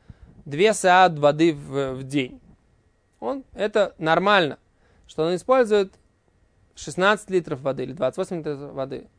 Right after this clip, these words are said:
Беарба амойс, на четыре ама площади. Одам роется ли зарфан. Человек хочет их наливать и разбрызгивать на таком дворе. То есть он заинтересован. Почему? Потому что на этой площади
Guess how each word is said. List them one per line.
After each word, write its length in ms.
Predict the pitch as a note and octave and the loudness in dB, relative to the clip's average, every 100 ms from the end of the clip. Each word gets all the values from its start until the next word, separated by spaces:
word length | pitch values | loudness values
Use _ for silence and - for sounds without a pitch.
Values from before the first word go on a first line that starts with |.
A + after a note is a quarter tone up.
| _ _ _ _ C#3+ | _ _ _ _ 2
Беарба 560 | D#3 G3+ C4+ A3+ F#3 | 4 6 4 4 4
амойс, 380 | D#3 D3+ F#3 - _ | 2 -2 -8 -14 _
на 280 | D3+ E3+ A#3+ | -4 0 0
четыре 400 | - G#3+ A#3 A3 | -2 -6 -2 2
ама 260 | G3+ F#3 E3 | 2 2 -2
площади. 520 | E3 D#3+ D3+ - F#3 | 0 2 2 -2 -8
Одам 320 | A#3 B3 A#3+ | -4 0 2
роется 320 | A3+ B3+ A#3+ A#3 | 4 4 4 -2
ли 80 | |
зарфан. 460 | G3+ G3 F3+ - D#3 | 0 0 0 -4 -6
Человек 260 | E3 G3+ G#3+ | -4 -4 -4
хочет 480 | C4 C#4 A#3+ G3 | 2 2 2 -6
их 240 | A3+ A#3 - _ _ _ - | -6 -6 -12 _ _ _ -2
наливать 840 | G3+ A#3 A3+ F#3 G#3 A3+ E3+ - - - - | 2 4 2 2 4 4 2 -2 -12 -10 -6
и 120 | F#3 | 4
разбрызгивать 960 | F#3+ F#3+ E3 F#3 C#4 A#3 E3+ E3+ D#3+ - _ _ - | 6 4 2 0 0 0 0 0 -2 -8 _ _ -6
на 380 | D#3 F#3+ G3 - | 2 4 4 2
таком 380 | E3+ D#3 F#3 E3+ | -4 2 2 2
дворе. 320 | D3+ C#3+ B2 - | 2 2 0 -8
То 300 | _ _ - | _ _ -6
есть 140 | - | 2
он 160 | A#3+ F#3+ | 2 4
заинтересован. 1120 | G#3+ G#3+ A3 G#3 F3+ - C4 C4 F3 B2+ G3+ _ _ _ _ _ _ | 2 2 0 0 -2 4 8 8 6 0 -6 _ _ _ _ _ _
Почему? 380 | D#3 - F#3 D3+ | -6 -2 -4 -2
Потому 180 | D#3 | -4
что 120 | D3+ F#3 | -2 -2
на 100 | A3+ | -2
этой 160 | A#3 | -2
площади 720 | - C4 D4+ A#3+ G3+ F#3 F#3 | 0 6 6 4 -4 -4 -6